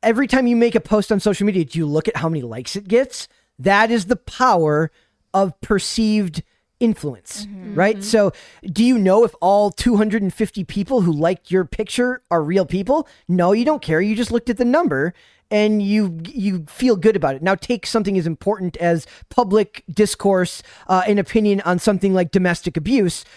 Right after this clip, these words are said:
Speaker 1: You can shape a lo-, and change a lot of minds through perceived, uh, influence,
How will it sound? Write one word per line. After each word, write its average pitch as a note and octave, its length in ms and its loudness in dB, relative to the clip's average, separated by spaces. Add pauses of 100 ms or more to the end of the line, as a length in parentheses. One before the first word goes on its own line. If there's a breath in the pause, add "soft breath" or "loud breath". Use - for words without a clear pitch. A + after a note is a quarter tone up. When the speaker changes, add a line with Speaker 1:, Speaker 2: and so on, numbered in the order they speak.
(140)
Speaker 1:
You E3+ 240 0
can A3+ 200 0
shape A#3 520 0
a F3+ 80 2
lo-, F3+ 180 2
and F#3+ 140 -2
change A3 300 0
a F#3+ 40 0
lot F3 220 2
of D#3 140 0
minds F3 440 0 (200 soft breath)
through F#3+ 160 -2
perceived, G#3 800 -2 (380 soft breath)
uh, E3+ 440 2 (100)
influence, F3 680 0